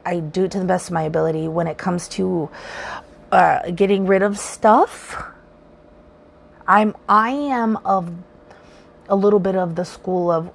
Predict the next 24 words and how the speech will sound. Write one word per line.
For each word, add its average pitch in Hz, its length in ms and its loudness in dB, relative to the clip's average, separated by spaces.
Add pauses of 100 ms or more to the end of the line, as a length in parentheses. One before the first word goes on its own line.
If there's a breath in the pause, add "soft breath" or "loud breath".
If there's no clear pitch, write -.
(180)
well, 202 300 2
I 202 100 2
could, 214 360 0 (280)
I 208 100 6
could 196 320 0 (380)
maybe 190 460 2
one 185 180 2
day 170 100 2
use 147 300 -2
it? - 180 -6
What 170 260 0
happens 214 480 2
if 202 200 -2
I 165 220 0
need 185 640 0
something 208 460 -2
like 196 340 -4
this 220 340 -2 (340 loud breath)
and 180 160 -2
I 185 100 0
don't 180 300 -2
have 156 260 -6
it? - 140 -12 (120)
However, 180 1080 2